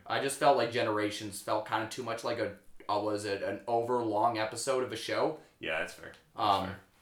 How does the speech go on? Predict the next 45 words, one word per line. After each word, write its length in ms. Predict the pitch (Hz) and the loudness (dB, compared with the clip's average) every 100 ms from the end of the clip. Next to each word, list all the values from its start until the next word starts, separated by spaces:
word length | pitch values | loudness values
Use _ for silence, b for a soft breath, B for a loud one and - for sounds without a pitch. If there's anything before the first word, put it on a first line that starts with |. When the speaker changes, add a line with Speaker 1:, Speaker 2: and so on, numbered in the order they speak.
| _ | _
Speaker 1:
like, 280 | 113 107 104 | 2 2 4
and 120 | 117 | 0
it 60 | 110 | -2
was, 280 | 117 117 120 - _ _ | -4 -6 -10 -20 _ _
um, 400 | 123 117 113 107 - b b b b | 4 4 2 -2 -8 b b b b
and 140 | 143 | 2
it 80 | 165 | 4
was 100 | 165 | 4
also 380 | 143 131 - 127 | 2 2 2 2
just, 240 | 123 123 | 2 0
like, 240 | 127 120 117 | 4 2 2
it 80 | 120 | -4
was 100 | 127 | -6
the 200 | - 135 | -2 -2
first 340 | 147 156 - | 2 0 0
time 220 | 151 139 | 0 0
with 120 | 135 | -2
Picard's 440 | - - 123 123 - | -4 0 2 2 0
crew, 180 | - 120 | 0 0
I'm 60 | |
like, 160 | 120 113 | 2 0
"You 80 | 117 | 2
have 180 | 104 | 2
five, 440 | - 123 151 165 - | 4 6 6 4 -2
six 340 | - 156 - | -2 -2 0
films 340 | - 143 139 - | 2 4 4 -2
to 80 | 123 | -6
take 280 | 147 139 | -2 -2
notes 340 | 131 127 127 - | 0 0 0 -2
from 380 | 113 95 101 104 B B B | -2 0 -2 -4 B B B
and, 160 | 107 110 | 0 2
Speaker 2:
Mm-hmm. 60 | - | 0
Speaker 1:
like, 120 | 101 - | 0 -2
realize 320 | 123 120 113 | 0 2 2
what 160 | 123 120 | 2 2
works 220 | 131 127 | 2 0
and 120 | 139 | -2
doesn't." 460 | 117 104 101 104 - | -2 -2 -2 -8 -10
So 120 | - | -6
you 120 | 110 95 | -2 0
have 120 | 92 | 0
all 240 | 113 135 | 4 4
of 60 | 151 | 4
his 100 | 143 | -2
bluep-, 420 | 127 135 127 135 | -2 -4 -2 -10